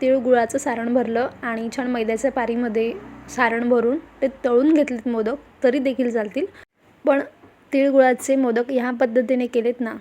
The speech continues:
की ते करायलाही सोपे आणि वेळही फार कमी लागतो. आणि त्यात तिलकुंद चतुर्थी म्हटली म्हणजे अगदी तीळ आणि गुळाचेच मोदक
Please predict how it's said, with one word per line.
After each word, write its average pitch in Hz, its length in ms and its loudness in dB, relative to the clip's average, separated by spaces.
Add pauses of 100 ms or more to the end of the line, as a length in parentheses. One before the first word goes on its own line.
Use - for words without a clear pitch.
(120)
की 254 120 -8
ते 269 40 -2
करायलाही 240 540 0
सोपे 240 500 0
आणि 262 240 -4
वेळही 240 360 2
फार 233 220 -2
कमी 220 320 -6
लागतो. - 340 -10 (380)
आणि 240 220 -2
त्यात 254 100 2 (240)
तिलकुंद 285 460 0 (100)
चतुर्थी 240 380 0
म्हटली 233 320 -2
म्हणजे 247 340 -4
अगदी 240 640 -2
तीळ 285 500 -4
आणि 233 200 -2
गुळाचेच 226 580 -2
मोदक 233 440 -2